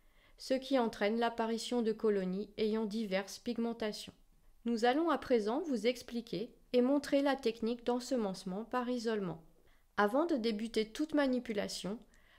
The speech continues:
prenez l'habitude de toujours retourner vos boîtes et de vérifier le nom inscrit au dos des géloses. Ici, on peut lire l'inscription CAN deux.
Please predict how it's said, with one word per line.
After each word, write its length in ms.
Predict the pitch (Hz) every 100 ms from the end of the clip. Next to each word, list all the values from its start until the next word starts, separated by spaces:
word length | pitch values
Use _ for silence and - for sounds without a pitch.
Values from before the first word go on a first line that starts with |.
| _ -
prenez 340 | - 269 277
l'habitude 540 | 277 247 233 - 269 247
de 140 | 214
toujours 420 | 208 277 285 294
retourner 460 | 285 277 262 247 240
vos 180 | 208 208
boîtes 480 | 175 175 214 - - _ _ _
et 120 | - 254
de 100 | 269
vérifier 560 | 247 247 226 - 247
le 140 | 269 247
nom 180 | 233 -
inscrit 500 | 254 254 - 240 240
au 120 | 262 254
dos 140 | 262
des 160 | 247 254
géloses. 560 | 247 220 156 160 - - _ -
Ici, 480 | 247 247 - 214 233 -
on 80 | 240
peut 160 | 233 247
lire 220 | 240 233
l'inscription 640 | 208 208 - 185 - 220 226
CAN 280 | - 240 240 208
deux. 160 | 143